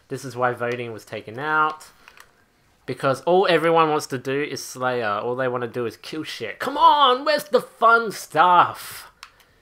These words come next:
Team Crazy King, guys, we could've played that! Why the fuck do we have to play Slayer again? With fucking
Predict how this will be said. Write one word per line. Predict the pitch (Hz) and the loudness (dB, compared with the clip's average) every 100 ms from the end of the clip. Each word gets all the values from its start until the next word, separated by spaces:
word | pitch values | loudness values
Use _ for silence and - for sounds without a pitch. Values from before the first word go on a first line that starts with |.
| _ | _
Team | - 285 285 220 | -6 -4 -2 -2
Crazy | 240 285 277 247 226 | 2 2 0 -4 -6
King, | - 262 262 240 | -4 -2 -2 -4
guys, | 220 214 233 262 247 | 0 2 2 0 -2
we | 269 | -6
could've | 277 302 294 | -4 -4 0
played | 294 294 285 | 0 0 0
that! | - 262 285 285 160 - - _ _ _ _ _ | 0 4 4 2 -6 -14 -20 _ _ _ _ _
Why | 240 285 | -2 0
the | 285 | -2
fuck | 294 - 262 254 247 | -4 0 2 2 -2
do | |
we | 233 233 | -8 -6
have | 240 - | -6 -8
to | |
play | 214 202 | -12 -10
Slayer | 196 - 214 220 208 | -12 -6 -4 -2 -2
again? | 190 180 180 143 120 | -4 -4 -4 -4 -8
With | 143 - - | -12 -14 -8
fucking | 202 - 202 | -8 -8 -12